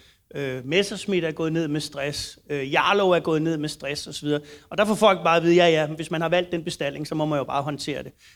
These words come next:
Altså, sagen er jo bare, at der må være sådan, at der dels er det juridiske grundlag, og så må vi di-, i de øvrigt diskutere normer. Det må der være plads til,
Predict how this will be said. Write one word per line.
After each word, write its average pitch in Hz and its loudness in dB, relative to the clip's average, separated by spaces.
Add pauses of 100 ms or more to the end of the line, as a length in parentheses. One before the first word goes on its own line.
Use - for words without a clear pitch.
Altså, 160 -4
sagen 240 2
er 220 2
jo 240 4
bare, 180 -2 (280)
at 165 -4
der 180 4
må 170 4
være 220 6
sådan, 196 2 (300)
at - -6
der 170 0
dels 233 0
er 214 6
det 165 0
juridiske 240 2
grundlag, 196 2
og 180 -4
så 240 0
må 233 2
vi 190 -4
di-, 214 -14
i 196 -6
de 196 -2
øvrigt 202 4
diskutere 208 -2
normer. 170 2 (280)
Det 196 0
må 226 4
der 226 4
være 214 6
plads 208 0
til, 202 -6